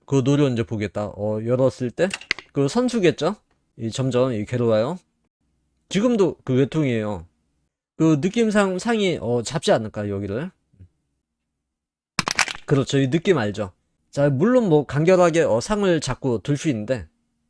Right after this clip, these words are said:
상이 그 떴을 때 변화, 어, 상이 떴을 때. 그 이상하게 상이 좀 뜨고 시게 돼요.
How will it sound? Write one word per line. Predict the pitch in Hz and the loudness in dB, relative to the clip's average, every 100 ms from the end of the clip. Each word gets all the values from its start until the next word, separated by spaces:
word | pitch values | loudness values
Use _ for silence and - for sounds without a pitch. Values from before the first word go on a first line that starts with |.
| _ _ _ | _ _ _
상이 | - 269 277 240 | -6 -2 0 2
그 | 160 | 2
떴을 | 151 240 247 240 | 4 2 2 -2
때 | 185 151 | 2 2
변화, | 123 110 104 - | 0 -6 -8 -8
어, | 107 104 104 | -6 -4 -6
상이 | - 175 160 | -6 -6 -4
떴을 | - 139 - 110 | -4 -4 -4 -6
때. | 95 107 202 - _ _ _ _ _ | -2 -2 -4 -10 _ _ _ _ _
그 | 185 | 0
이상하게 | 175 196 240 233 202 151 | 0 0 2 2 2 0
상이 | - 247 233 196 | -4 -2 -2 0
좀 | 165 151 | -2 -4
뜨고 | 139 214 196 | -2 0 0
시게 | - 156 | 0 -2
돼요. | 127 113 78 | 0 0 0